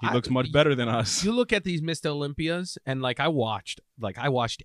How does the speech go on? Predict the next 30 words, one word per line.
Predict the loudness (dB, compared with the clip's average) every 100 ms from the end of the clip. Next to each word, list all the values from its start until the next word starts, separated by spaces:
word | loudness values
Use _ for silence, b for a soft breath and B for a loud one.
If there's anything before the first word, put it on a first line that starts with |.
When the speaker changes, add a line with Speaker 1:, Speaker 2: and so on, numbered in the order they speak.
| -6
Speaker 2:
everything, | -4 -4 -8 -14 -14
like, | -14 -10
the | -10
posing, | -2 0 0 0 -4 -4
the, | -6 -10 -12 -12
the, | -10 -10 -14 _ _ _ _ _ -20 _ _ -12
seriously, | -2 0 2 0
I | 0
Speaker 1:
I | 2
Speaker 2:
was | 4
Speaker 1:
have | 4
a | 4
visual | 0 -2 -2 -4
of | -4
you, | -2 2
Speaker 2:
there | 4
Speaker 1:
like, |
Speaker 2:
was | 4
a | 2
lead | 2 2
Speaker 1:
sitting | 4 4 4
Speaker 2:
up. | -2
Speaker 1:
in |
the | -6
mirror | -6 -6 -6 -8 -10
and, | -12
like, | -16 -20 _ _ -2
Speaker 2:
Well, | 2 4 2 _ _ _ -10
they | -6 -4
have | -6